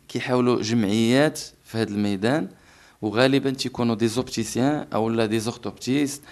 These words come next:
او لا ميم كاينين دي زوفتالمو اللي كيديروها، تيحاولوا يقنوها. حاليا في المغرب ان ستاتيو جوريديك ديال هذه المهنه بوحدها سميتها متخصص عيون اصطناعيه، حيت كنعرفوا الا بغينا يكون عندنا ان ستاتيو جوريديك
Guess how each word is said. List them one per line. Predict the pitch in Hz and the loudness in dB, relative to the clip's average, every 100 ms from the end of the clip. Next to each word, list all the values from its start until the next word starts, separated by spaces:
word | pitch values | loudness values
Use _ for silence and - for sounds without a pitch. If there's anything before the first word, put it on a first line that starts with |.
| - - - | -20 -20 -2
او | 113 123 | 0 4
لا | 123 | 4
ميم | 131 127 | 4 4
كاينين | - 117 117 | 2 2 2
دي | 113 | 2
زوفتالمو | 110 113 - 107 101 | -2 -6 -4 -2 -2
اللي | 101 | -4
كيديروها، | 98 95 95 92 95 139 202 - - - - | -6 -8 -6 -4 -2 -2 -4 -12 -20 -20 -10
تيحاولوا | 127 139 139 147 180 - | -4 2 4 6 4 2
يقنوها. | - 117 113 95 82 - | -4 -2 -2 -2 -6 -10
حاليا | - 135 165 175 170 | -2 0 2 0 -2
في | 139 | -2
المغرب | 139 131 175 202 - - - - - | -2 0 -2 -4 -12 -20 -20 -12 0
ان | 131 | 0
ستاتيو | 123 - 151 147 131 | 0 4 4 4 0
جوريديك | 117 127 123 107 113 98 | 0 0 0 0 -2 -2
ديال | 104 104 98 | 0 0 0
هذه | 113 131 | 0 0
المهنه | 104 107 117 110 | 0 2 2 2
بوحدها | 107 123 - 101 104 | 2 0 0 -4 -4
سميتها | 117 117 117 107 90 - - - - _ | -4 -4 -2 -4 -4 -12 -20 -20 -20 _
متخصص | 117 117 123 - 120 90 | -6 -4 -6 -4 -4 0
عيون | 113 | 0
اصطناعيه، | 117 - 117 107 101 98 | 0 -2 -4 -2 -2 -4
حيت | 90 - - | -6 -8 -6
كنعرفوا | - 127 107 113 110 104 | 0 0 0 -2 -4 -4
الا | 104 | -4
بغينا | 101 104 104 | -2 -2 -2
يكون | 101 104 | -6 -6
عندنا | 87 95 | -6 -6
ان | 92 | -8
ستاتيو | - 98 - 92 | -8 -10 -10 -8
جوريديك | 101 117 147 175 | -4 -2 -2 -4